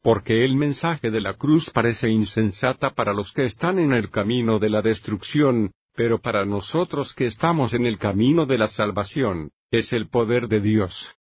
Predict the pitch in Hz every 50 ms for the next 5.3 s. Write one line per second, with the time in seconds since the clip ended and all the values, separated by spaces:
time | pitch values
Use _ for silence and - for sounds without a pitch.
0 | _ _ _ _ _ - 131 123 113 120 117 147 202 208 - 202 156 127 117 110
1 | 110 - - 113 107 92 101 107 113 113 110 107 113 117 - - 117 104 - -
2 | 117 113 104 - 151 143 131 98 82 - - - - - _ _ _ _ - 123
3 | 117 107 120 127 156 147 - - 143 135 143 139 123 113 107 - 107 101 98 101
4 | 98 107 110 113 131 135 147 151 131 120 120 113 113 - - 135 120 101 95 85
5 | 82 71 - - - -